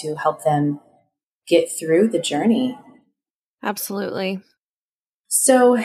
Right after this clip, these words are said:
Speaker 1: I know that, like, every fertility journey is very different and unique. Blair, you went through five I V F cycles. Had you, do you wanna tell us a little bit more about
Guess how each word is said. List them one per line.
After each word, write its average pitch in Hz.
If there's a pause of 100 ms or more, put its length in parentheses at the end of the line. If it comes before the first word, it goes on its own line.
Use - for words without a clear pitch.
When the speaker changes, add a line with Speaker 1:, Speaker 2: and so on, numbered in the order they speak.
(580)
Speaker 1:
I 226
know 269
that, 247
like, 180
every 214
fertility 185
journey 160
is 156
very 165
different 160
and 160
unique. 156 (540)
Blair, 190
you 190
went 202
through 175
five 170
I 160
V 170
F 147
cycles. 139 (360)
Had 214
you, 247 (280)
do 208
you 226
wanna 220
tell 214
us 214
a 202
little 196
bit 196
more 175
about 156